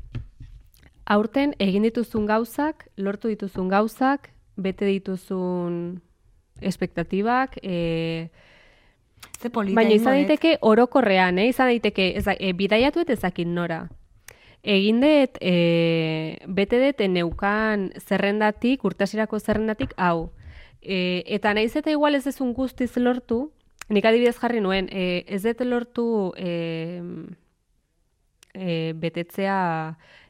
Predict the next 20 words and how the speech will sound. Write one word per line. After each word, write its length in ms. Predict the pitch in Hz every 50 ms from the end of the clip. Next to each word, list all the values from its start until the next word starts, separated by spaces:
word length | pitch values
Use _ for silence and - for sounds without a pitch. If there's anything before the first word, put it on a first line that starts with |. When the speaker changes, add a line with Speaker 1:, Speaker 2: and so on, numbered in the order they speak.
| _ _
Speaker 1:
e, 120 | - 180
Goodreadseko 720 | 165 165 175 175 175 - 196 196 185 - - 196 190 - 196
erronka. 460 | 180 - - 170 175 175 170 165 180 - _ _ _ _ - - - _ -
Baina, 480 | 185 185 196 214 214 220 240 285 339 -
hogeita 380 | - 196 175 180 170 170 170 185
bi 60 | 254 330
liburu 220 | 359 269 190 180
irakurri 380 | 175 170 170 - 180 - 165 165
ditut. 380 | 165 165 - 190 214 262 - _ _ _ - - -
Eta 320 | - 214 196 196 214 185 196
hori, 280 | 226 254 285 285 240 185
nere 540 | 175 185 190 196 208 233 247 254 262 254 - -
beste, 500 | 190 214 240 240 240 - - - 247 233
ez 80 | - 208
dakit, 240 | - 220 - 220 185
duela 300 | 185 185 185 202 233 247
lau 260 | 254 254 254 247 233
urte, 600 | 240 233 254 269 277 262 - - 214 220 240 311 - -
bost 420 | - 185 208 220 226 220 - - -
urte, 500 | 240 247 240 - - 214 202 208 247